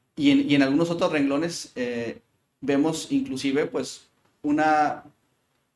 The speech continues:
mayor exigencia en cuanto al ordenamiento urbano,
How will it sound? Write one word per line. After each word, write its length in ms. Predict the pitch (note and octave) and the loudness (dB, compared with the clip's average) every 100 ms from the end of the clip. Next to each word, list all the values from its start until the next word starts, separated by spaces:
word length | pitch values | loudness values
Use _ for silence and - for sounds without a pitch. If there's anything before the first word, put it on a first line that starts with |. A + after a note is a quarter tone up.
| _ | _
mayor 480 | D#3 D#3+ D#3 D3+ D#3+ | 0 2 4 2 0
exigencia 840 | E3+ E3+ D3 C3 C3 C#3+ D3 D3 - | -2 -6 -4 -4 -4 -4 -6 -8 -8
en 240 | B3+ B3+ | -4 -4
cuanto 720 | - B2+ B2+ - B2 A#2 A2 - _ _ _ | -4 -4 -4 -6 -8 -8 -10 -16 _ _ _
al 200 | - C3 | -2 0
ordenamiento 1080 | C3+ B2 B2+ B2 B2+ C3 B2+ C3+ C#3+ C#3 C#3 - | 2 0 0 2 2 2 0 -2 -4 -4 -6 -10
urbano, 560 | B2+ B2+ B2+ B2+ F3+ | -8 -4 -4 -2 -4